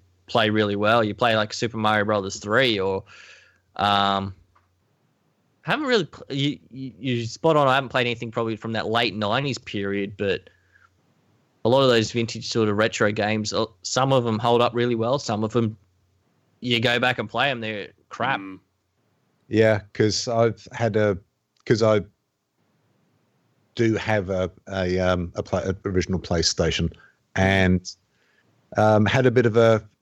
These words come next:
Speaker 3: a go on, just because I want, it's really just to sit on the shelf. I have to admit,
Speaker 1: Yeah.
Speaker 3: it's, it's not because I particularly wanted to, to play it, although I do have a couple of games, and I did have a crack with the original Tomb Raider.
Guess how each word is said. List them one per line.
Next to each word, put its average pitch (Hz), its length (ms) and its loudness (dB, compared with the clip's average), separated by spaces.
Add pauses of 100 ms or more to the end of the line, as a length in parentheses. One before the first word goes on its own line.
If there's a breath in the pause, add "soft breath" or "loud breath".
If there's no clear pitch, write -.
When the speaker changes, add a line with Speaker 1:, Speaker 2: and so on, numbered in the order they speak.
(260)
Speaker 3:
a 120 80 -6
go 110 300 2
on, 104 280 -4 (760)
just - 240 0
because 151 240 4
I 123 80 6
want, 110 280 -2 (160)
it's 117 280 -4
really 147 180 2
just 110 280 -2
to 107 80 -6
sit - 200 0
on 98 120 -2
the 85 60 -4
shelf. - 420 -4
I 95 120 0
have 92 120 0
to - 100 -8
admit, 85 280 -4
Speaker 1:
Yeah. 113 120 0
Speaker 3:
it's, - 200 -8 (140)
it's - 140 -10
not 113 100 0
because 95 240 -2
I 95 80 2
particularly 95 420 -6
wanted 90 400 -4 (140)
to, 87 300 0 (120)
to - 100 -2
play 104 300 2
it, - 160 -4
although 101 280 4
I 101 60 8
do 107 300 4
have 127 200 0
a 127 40 -2
couple 107 260 -2
of 90 60 -6
games, 92 300 -4
and 95 140 -2 (640 loud breath)
I 110 80 2
did 127 160 6
have 120 180 2
a 110 160 4 (100)
crack - 380 -8
with 104 300 -4
the 104 260 0
original 101 400 -2
Tomb 110 360 0
Raider. 90 360 -2